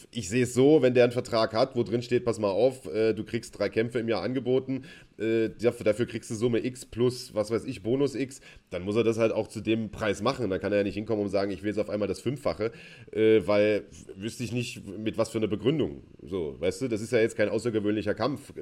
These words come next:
Das ist ein Top-Mann, Dustin Poirier kämpft gegen einen anderen Top-Mann, Tony Ferguson. Äh, das ist für mich ganz klarer Bes-, Vertragsbestandteil.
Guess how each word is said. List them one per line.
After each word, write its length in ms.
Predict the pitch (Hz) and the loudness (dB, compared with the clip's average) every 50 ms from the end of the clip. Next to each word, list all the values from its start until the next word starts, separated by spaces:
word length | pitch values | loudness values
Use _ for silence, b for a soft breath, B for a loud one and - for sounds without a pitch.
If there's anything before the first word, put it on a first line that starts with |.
| 73 64 65 | -14 -12 -8
Das 140 | - 101 | -6 -6
ist 140 | 95 110 104 | -6 -6 -10
ein 80 | 107 95 | -10 -8
Top-Mann, 500 | - 110 107 - 101 104 113 135 151 143 | -6 -8 -6 -4 -4 -2 -2 -2 -2 -2
Dustin 300 | 123 117 110 - 120 101 | -2 -2 -2 -2 -8 -8
Poirier 380 | 104 110 117 123 135 135 139 135 B B B B - | -4 -2 -2 0 0 0 -2 -4 B B B B -4
kämpft 220 | - 120 113 - | -2 -2 -2 0
gegen 180 | 117 120 107 110 | -2 -2 0 0
einen 100 | 104 87 | -2 -2
anderen 320 | 82 110 127 123 123 123 | -2 -2 -2 -2 -4 -4
Top-Mann, 420 | 123 120 131 127 127 123 123 127 | -2 -4 -2 -2 0 -2 -2 -2
Tony 260 | 120 113 113 113 113 107 | -2 -2 -2 -2 -2 -2
Ferguson. 520 | - 107 117 123 131 127 131 139 135 127 B B B B B _ - - - | -2 -2 0 0 -2 -4 -4 -6 -8 -8 B B B B B _ -20 -20 -16
Äh, 180 | - 82 85 82 | -14 -12 -12 -10
das 160 | 78 90 82 | -10 -10 -10
ist 120 | 107 104 | -10 -6
für 100 | - 110 | -2 -2
mich 180 | 101 104 107 104 | 0 0 -2 0
ganz 200 | - 104 104 - | 0 0 0 0
klarer 240 | - 107 101 98 101 | -2 -2 0 2 2
Bes-, 140 | 98 95 - | 0 0 -4
Vertragsbestandteil. 1000 | 95 - - - - 104 110 123 - - 117 - - 85 80 - - 76 69 | -4 -6 -6 -6 -2 -2 -4 -4 -4 -10 -10 -6 -6 -6 -6 -4 -6 -8 -8